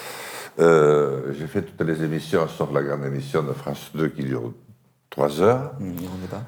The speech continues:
Speaker 1: Euh, donc, euh, je n'ai pas été, euh, mais à l'époque, personne ne m'a dit que j'étais, euh, farfelu ou, euh, ou qu'on ne comprenait rien à ce que je disais à cause de mon accent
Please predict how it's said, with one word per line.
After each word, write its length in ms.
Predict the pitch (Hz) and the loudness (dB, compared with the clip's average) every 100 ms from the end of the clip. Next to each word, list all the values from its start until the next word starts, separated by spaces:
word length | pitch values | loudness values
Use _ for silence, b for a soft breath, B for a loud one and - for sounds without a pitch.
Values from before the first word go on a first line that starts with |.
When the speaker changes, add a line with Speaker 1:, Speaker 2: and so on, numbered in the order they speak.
| - | 0
Speaker 1:
Euh, 880 | 76 76 71 69 67 65 64 64 64 - B B - | 4 4 4 2 0 -2 -6 -8 -8 -12 B B -6
donc, 380 | 80 80 78 | 0 0 -2
euh, 300 | 73 71 67 67 | -4 -4 -4 -8
je 160 | 73 | -6
n'ai 340 | 69 57 - - | -8 -10 -16 -10
pas 120 | - 101 | -4 -4
été, 240 | 78 - | -2 0
euh, 360 | 135 95 67 - B B | 2 2 0 -4 B B
mais 80 | 101 | 4
à 40 | |
l'époque, 340 | 101 101 - 104 | 6 6 4 4
personne 440 | 98 - 107 98 85 | -2 0 2 2 2
ne 40 | |
m'a 120 | 80 | 2
dit 160 | 78 82 | 0 -2
que 120 | 71 | -4
j'étais, 380 | - 69 - 80 | 0 -2 2 2
euh, 360 | 73 67 65 B B B B B B B B B B B B - - - - - | 4 4 0 B B B B B B B B B B B B -18 -18 -18 -20 -10
farfelu 760 | 127 - 90 101 135 139 117 | -8 2 4 4 4 2 0
ou, 240 | 76 71 65 B B B - | 0 -4 -6 B B B -12
euh, 40 | - 55 98 - 90 | -8 -6 -6 -8 -8
ou 100 | 87 | -8
qu'on 260 | - 85 | -2 0
ne 160 | 82 76 | 0 -4
comprenait 500 | - 73 71 73 73 | -2 -4 -2 -2 -2
rien 260 | 71 90 | 0 0
à 40 | 78 | -2
ce 120 | - | -4
que 120 | 80 | -6
je 120 | 73 | -4
disais 360 | 73 76 71 82 | -4 -4 -2 -2
à 60 | 71 | -2
cause 200 | 69 67 | -4 -6
de 60 | |
mon 180 | 64 64 | -4 -4
accent 580 | 64 - - 80 65 57 | -4 -6 -2 -2 -2 -6